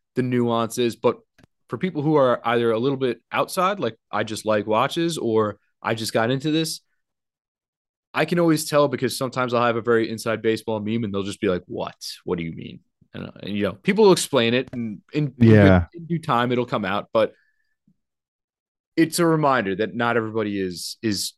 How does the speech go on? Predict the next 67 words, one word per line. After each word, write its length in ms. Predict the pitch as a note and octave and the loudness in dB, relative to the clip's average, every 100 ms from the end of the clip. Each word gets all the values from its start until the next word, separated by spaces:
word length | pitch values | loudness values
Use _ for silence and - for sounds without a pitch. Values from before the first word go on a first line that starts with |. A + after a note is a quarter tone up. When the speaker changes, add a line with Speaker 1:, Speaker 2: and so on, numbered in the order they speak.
| _ - | _ -2
Speaker 1:
waist 380 | B2 A#2+ - | 2 2 0
deep. 260 | - E2+ - - _ _ _ _ _ B2 | -6 -10 -10 -20 _ _ _ _ _ 6
Right? 180 | B2 G#2 | 8 8
Speaker 2:
Yeah. 180 | E2+ E2+ - - - | 6 2 0 -16 -6
Speaker 1:
Some 100 | F#3 | 0
people 160 | F#3 F3+ | 2 4
are 40 | |
only 160 | F3+ F3 | 4 6
up 60 | |
to 60 | A2 | 8
Speaker 2:
Yeah, 40 | |
Speaker 1:
their 120 | G2 F#2+ | 8 6
Speaker 2:
yeah. 80 | |
Speaker 1:
ankles, 240 | - - - | 4 -2 -16
which 160 | D#3+ F3 | -14 -10
is 100 | F3+ | -10
fun. 300 | - B2 - - | -2 -2 -2 -8
And 200 | A#2+ B2 | -8 -4
you 80 | |
know 60 | C#3+ | -2
what? 120 | D3 | 0
That's 180 | D#3 D#3 | 0 0
a 60 | D3+ | 0
very 220 | D3+ C3 | 2 0
fun 300 | - C3 B2+ | 0 -2 -2
time. 260 | A#2+ A#2 | -2 -2
And 80 | A#2+ | -2
I 40 | G#2 | -4
tell 160 | A2 | -4
people 220 | G#2+ A2 | -4 -4
to 120 | G#2+ G#2 | -4 -4
enjoy 320 | F#2+ G#2 G#2+ | -4 -2 0
that 180 | A2+ A#2 | 0 -2
'cause 100 | G#2 | -6
I 60 | |
think 200 | G2+ G2+ | -10 -8
that 100 | - | -2
was 120 | G#2 F#2+ | -2 -2
probably 300 | - G2 G#2 | -2 -2 0
the 60 | |
most 260 | G2 G2+ - | -2 -4 -4
fun 160 | A#2 A2 | -8 -6
time, 320 | A2 A2 G#2 | -4 -4 -6
the 60 | A2+ | -4
most 160 | A2 - | -6 -4
fun 120 | G#2 | -6
I 80 | F#2+ | -4
had 320 | G#2+ G#2+ A2 _ | -2 -2 -4 _
getting 240 | G#2+ G2 | 0 0
into 200 | G#2 G2+ | -2 -8
<laughs> 0 | |
things. 680 | - C#3 - E3 D#3+ F3+ - F#3 - | -6 -8 -4 -4 -2 0 4 4 8
Speaker 2:
<laughs> 0 | F#3+ - F3 - C#3+ - F3 G3+ | 6 8 4 6 0 2 2 6
The 100 | C3 | 6
blissful 520 | A2+ B2+ C3 A#2 C#3 | 8 8 8 8 6
ignorance 500 | G2+ A2+ A#2+ A2 G#2 | 6 6 6 8 8
before 420 | G2 G2 G#2+ A2 G#2 | 8 6 6 6 6
the 200 | G#2+ G2+ | 6 4
entire 440 | F#2+ A#2 G#2 G2+ | 2 0 2 4
world 280 | G2 G2 F#2 | 4 4 2
just 160 | F#2 - | -2 -4
got 200 | F#2 E2 | -6 -4
turned 240 | G#2+ G2 | -4 -2
upside 300 | F#2 - F#2 | -4 -4 -2
down. 220 | F#2+ F#2 | -2 -2
You're 100 | F#2 | -4
like, 180 | F2 E2+ | -6 -6